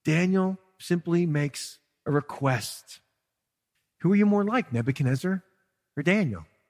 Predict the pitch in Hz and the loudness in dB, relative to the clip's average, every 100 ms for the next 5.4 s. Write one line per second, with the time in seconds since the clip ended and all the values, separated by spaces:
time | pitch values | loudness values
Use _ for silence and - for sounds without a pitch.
0 | _ _ _ _ _ _ 120 131 156 147 | _ _ _ _ _ _ 0 2 2 0
1 | 160 160 165 165 156 156 110 123 127 165 | 2 2 2 0 0 -2 -2 -2 0 2
2 | 208 196 131 165 156 127 139 175 185 190 | 0 0 0 2 0 -2 0 0 2 0
3 | - 190 202 202 - _ _ _ _ _ | 0 -2 -2 -8 -10 _ _ _ _ _
4 | _ _ _ _ 135 123 - 135 160 190 | _ _ _ _ 0 0 0 0 2 4
5 | 190 190 202 202 | 4 4 4 0